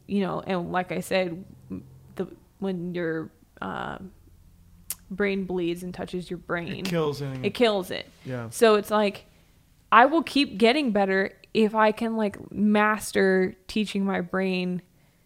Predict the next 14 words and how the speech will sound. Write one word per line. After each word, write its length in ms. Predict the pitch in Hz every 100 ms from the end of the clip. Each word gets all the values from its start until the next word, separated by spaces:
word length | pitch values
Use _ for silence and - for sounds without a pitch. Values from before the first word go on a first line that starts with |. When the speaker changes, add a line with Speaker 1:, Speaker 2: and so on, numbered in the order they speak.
| _ _ _ -
Speaker 1:
like, 340 | 202 190 180
teaching 280 | 240 208 -
other 160 | 202 202
parts 260 | 202 190
of 60 | 196
my 80 | 185
brain 460 | 185 180 180 185 - _ _ _ _
to 640 | - 214 202 190 185 175 196 _ _ _ _ _ _ _ _ -
learn 400 | 190 202 190 190
new, 200 | 185 180
new 280 | - 190 175
things. 520 | - - - 202 - - _
Speaker 2:
Yeah. 240 | 135 139 143 - _ -
Speaker 1:
So, 920 | - 233 214 196 190 190 185 185